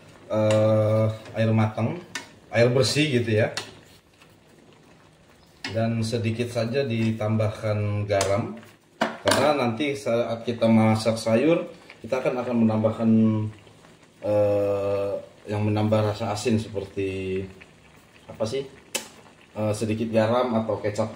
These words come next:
ikan. Jadi kita antisipasi ini kaldunya kita kasih sedikit saja garamnya.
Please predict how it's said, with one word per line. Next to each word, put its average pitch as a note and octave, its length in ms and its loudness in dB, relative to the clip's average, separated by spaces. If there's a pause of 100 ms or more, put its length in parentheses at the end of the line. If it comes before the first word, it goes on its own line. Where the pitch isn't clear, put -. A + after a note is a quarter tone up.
(120)
ikan. B2 400 0
Jadi G#2 240 2
kita A#2 320 0
antisipasi A2+ 720 -2 (560)
ini A#2+ 320 0
kaldunya A2 720 0
kita G2+ 560 -2
kasih G2+ 640 -4
sedikit G2 400 -4
saja A2 320 4
garamnya. G3 480 0